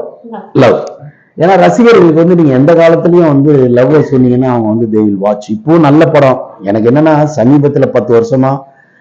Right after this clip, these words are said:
Speaker 2: இந்த ஜாதி படங்களா சினிமாக்குள்ள வந்து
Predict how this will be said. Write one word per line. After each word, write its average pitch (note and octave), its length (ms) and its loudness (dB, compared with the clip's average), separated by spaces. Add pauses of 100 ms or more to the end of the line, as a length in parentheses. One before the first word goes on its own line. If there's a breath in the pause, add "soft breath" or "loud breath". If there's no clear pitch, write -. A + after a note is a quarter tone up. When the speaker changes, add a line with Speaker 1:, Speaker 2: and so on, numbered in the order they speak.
(100 soft breath)
Speaker 2:
இந்த A2 200 0 (800)
ஜாதி A#2+ 280 2
படங்களா B2 500 2 (100)
சினிமாக்குள்ள A#2 540 0
வந்து G2+ 540 0